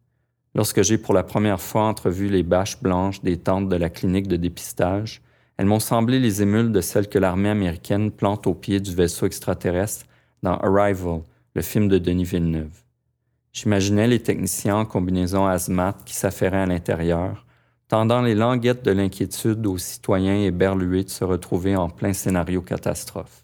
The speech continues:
Et ce, au lieu même où ces derniers s'étaient habitués d'aller au concert ou à la fête. Je crois que quelque chose dans les fictions et les images que nous consommons à longueur de jour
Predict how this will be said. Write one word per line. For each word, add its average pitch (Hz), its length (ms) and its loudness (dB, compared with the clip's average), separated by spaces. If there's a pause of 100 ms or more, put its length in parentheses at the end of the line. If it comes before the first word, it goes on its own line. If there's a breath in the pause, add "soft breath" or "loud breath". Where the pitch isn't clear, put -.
(480)
Et - 80 -4
ce, 104 320 0 (380 loud breath)
au 90 100 0
lieu 92 160 2
même 101 340 2
où 98 40 -2
ces - 180 -4
derniers 85 400 0
s'étaient - 240 -4
habitués 82 400 -4
d'aller 85 200 0
au 85 80 0
concert 87 720 -4 (360 soft breath)
ou 87 100 2
à 85 60 4
la 78 160 0
fête. - 380 -8 (1500)
Je 107 60 0
crois 156 200 2
que 156 80 -2
quelque 127 380 2
chose 113 420 2
dans 98 140 0
les 95 100 2
fictions - 560 -2
et 107 40 0
les 90 280 0
images 95 340 2
que - 80 -6
nous 90 120 -2
consommons 95 600 0
à 92 60 2
longueur 90 340 2
de 90 140 0
jour 92 440 -2